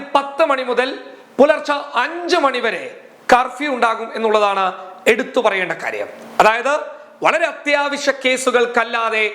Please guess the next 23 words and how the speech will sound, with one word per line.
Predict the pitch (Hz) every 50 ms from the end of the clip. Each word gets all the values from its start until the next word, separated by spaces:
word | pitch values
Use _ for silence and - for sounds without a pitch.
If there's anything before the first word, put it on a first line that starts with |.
| - - - - - - 220 277
ഈ | 320 330 302 - -
സമയങ്ങളിൽ | - 247 240 240 247 240 233 226 226 220 220 214 208 - - 208
യാത്ര | 214 240 240 - 254 247 240 247
ചെയ്യാനോ | 240 233 240 233 233 233 247 262 254 - -
പോകാനോ | 247 262 285 - 277 269 262 254 254 247 247
പറ്റില്ല | 247 233 240 240 226 220 214 214 214
എന്നുള്ളത് | 208 208 208 208 202 196 202 196 190 180 - - - - - -
നിങ്ങൾ | 196 208 220 208 214
മനസ്സിലാക്കേണ്ട | 214 214 214 - 220 208 202 - 214 202 190 185 175 175 - - - - - - -
പ്രധാനപ്പെട്ട | 226 226 226 247 247 247 254 247 240 233 - - - 220 190
കാര്യമാണ്. | 190 180 170 165 143 123 117 104 98 92 - - - - - - - 190 220
രാത്രി | 240 262 262 - 294 294 294 - - -
പത്ത് | 277 277 277 - - 349 311
മണി | 294 262 262 247
മുതൽ | 247 240 247 254 - - - - - - - - 196 240
അഞ്ച് | 269 277 285 269 277 294
മണി | 277 262 247 240
വരെയുള്ള | 247 233 233 233 226 226 226 220 - - - 220 254
ഈ | 262 247 254 - -
കർഫ്യൂ | 233 233 226 - 240 254 233 247 240
സമയങ്ങളിൽ | 220 214 220 220 208 208 202 202 196 196 - - - - - 202 214
നിങ്ങൾ | 247 269 285 285 277 277 -
പാലിക്കേണ്ട | 226 214 220 226 220 226 220 196 190